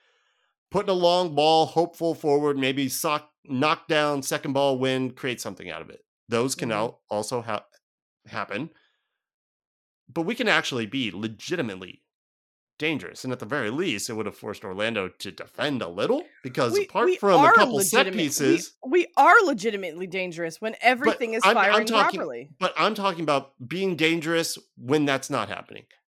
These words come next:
Speaker 1: Get direct. And oddly enough, not having Luis, I know, I'm, I'm not saying he's some world-class D P. We, we know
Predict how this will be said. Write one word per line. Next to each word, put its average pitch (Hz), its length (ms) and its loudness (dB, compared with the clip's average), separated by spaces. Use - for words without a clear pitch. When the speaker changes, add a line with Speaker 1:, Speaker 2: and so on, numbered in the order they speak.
Speaker 1:
Get 160 260 0
direct. 143 580 -4
And 143 240 0
oddly 202 420 0
enough, 139 500 0
not 165 420 -2
having 165 500 -2
Luis, 135 640 -10
I 143 100 4
know, 208 260 0
I'm, 135 180 -4
I'm 139 100 0
not 160 200 -2
saying 156 240 -2
he's 143 120 -4
some 135 200 -6
world-class 131 420 -6
D 123 140 -8
P. 185 300 -8
We, 123 160 -4
we 131 160 -2
know 147 640 4